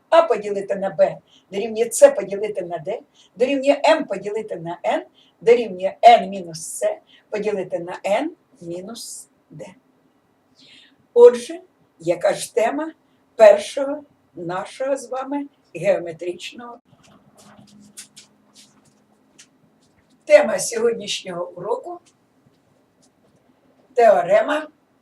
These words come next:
Чеве. Спочатку дамо визначення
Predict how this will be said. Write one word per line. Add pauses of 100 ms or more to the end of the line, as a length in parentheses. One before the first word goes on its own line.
(1700)
Чеве. (4000)
Спочатку
дамо
визначення